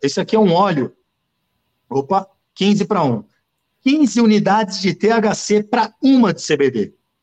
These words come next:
Um M L tem vinte e cinco miligramas de T H C pra um ponto sete de C B D. Já esse outro óleo aqui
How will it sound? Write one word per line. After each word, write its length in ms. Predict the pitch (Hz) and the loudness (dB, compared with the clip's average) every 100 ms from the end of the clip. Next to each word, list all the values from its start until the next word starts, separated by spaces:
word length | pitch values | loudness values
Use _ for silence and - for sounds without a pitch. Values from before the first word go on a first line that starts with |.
| _ _ _ | _ _ _
Um 180 | 175 254 | 0 2
M 180 | 233 185 | 4 2
L 240 | 165 190 | 0 -2
tem 220 | 190 170 147 | -2 -2 0
vinte 240 | 185 240 | 0 0
e 20 | |
cinco 260 | - 208 202 | 0 0 0
miligramas 680 | 170 170 156 151 139 120 - | 0 0 0 0 0 -2 -4
de 140 | 139 | -6
T 160 | - 220 | -2 -2
H 220 | 247 233 | 0 -2
C 380 | - 190 233 - | 0 0 0 -4
pra 220 | - 202 202 | -6 -6 0
um 180 | 247 277 | 0 2
ponto 260 | 247 220 | 0 0
sete 320 | - 226 214 214 | 0 -2 0 -6
de 80 | |
C 140 | - 226 | -4 0
B 140 | 226 | 2
D. 280 | 151 123 - _ _ _ _ _ _ _ _ _ - | 2 -2 -4 _ _ _ _ _ _ _ _ _ -8
Já 260 | 139 262 | -2 0
esse 220 | 277 - | 0 2
outro 240 | 214 208 180 | 0 2 2
óleo 240 | 175 160 | 2 0
aqui 380 | - 214 220 | 0 0 0